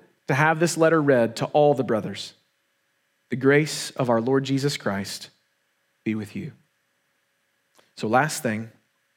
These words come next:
we go in grace as the church, we go in grace in our hearts, we go in grace with God's encouragement, and lastly, we go in grace on the mission. On the mission. We see here in these final verses that Paul wants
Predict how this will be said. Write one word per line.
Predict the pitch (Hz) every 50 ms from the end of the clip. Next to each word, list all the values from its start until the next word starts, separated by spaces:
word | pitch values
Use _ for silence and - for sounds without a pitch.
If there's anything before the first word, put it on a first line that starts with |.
| _ _ _ _ _ _ -
we | 127
go | 127 139 143 147
in | 147 147 131
grace | 143 147 147 151 147 - - - - - - _ _ _ _ _ _ _ _ _ _ _
as | - 120 135 127
the | 131 135
church, | - - 170 196 208 202 - 156
we | 151
go | 143 156 156
in | 156 147 147
grace | 143 151 156 156 147 147
in | 160
our | 143 131 123
hearts, | 117 160 185 196 202 196 - -
we | 165
go | 151 165 165
in | 156 151 147
grace | 151 160 165 165 156 - - - - - - -
with | 156 -
God's | - 185 175 180 180 175 156
encouragement, | 160 156 - 175 185 190 175 156 160 175 175
and | 175 160 147
lastly, | 156 175 190 196 - - 175 165 156
we | 147 143 180 196
go | 170 151 180 185 185 185 185 185
in | - 190 175 175 180 185 175
grace | 143 147 151 147 143 135 131 - - - - _ _ _ _ -
on | 147 143 143 143 147 147 147 147 143 143 143 - - _ _
the | 131 131
mission. | 120 110 107 - - 95 95 92 - _ _ _ _ _ _ _ _ _ _ _ _ _ _ _ _ _ _ _
On | 147 151 151 156 151
the | 143
mission. | 135 123 104 - - 117 117
We | 156 165
see | - 226 214
here | 180 196 190 190
in | 180
these | 180 170 -
final | - 175 175 170 156
verses | 147 143 139 - 147 131
that | - - -
Paul | - - 208 220 226 233 220
wants | 208 196 185 - - -